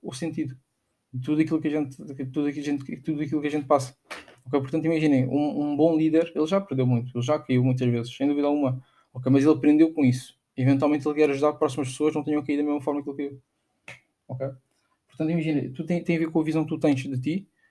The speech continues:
ok? Tem a ver com, com o que é que tu queres tornar e o que é que tu estás disposto a sacrificar para isso acontecer. Ok? Porque muitas vezes as pessoas,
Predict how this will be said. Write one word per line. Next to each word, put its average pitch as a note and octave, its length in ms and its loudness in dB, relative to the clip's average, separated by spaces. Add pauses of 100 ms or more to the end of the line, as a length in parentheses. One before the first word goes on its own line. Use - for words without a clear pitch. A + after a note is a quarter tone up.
(180)
ok? C3 240 0
Tem D3 140 -2
a - 20 -6
ver C#3+ 160 -2
com, C#3 240 0
com D3 180 2
o C#3+ 40 -4
que E3 80 4
é - 20 8
que F3 60 2
tu - 60 -14
queres D#3+ 240 2
tornar D3 480 4 (360)
e E3+ 80 2
o D#3 80 0
que G3 100 2
é - 20 0
que G3 60 -4
tu - 40 -20
estás F3+ 180 4
disposto - 380 -4
a D#3 40 -4
sacrificar D3+ 560 -2
para - 100 -10
isso D3+ 140 -8
acontecer. C3+ 440 -4 (880)
Ok? B2+ 200 -2
Porque B2+ 180 -8
muitas D#3+ 240 0
vezes D#3+ 180 2
as D#3 60 0
pessoas, D#3 420 0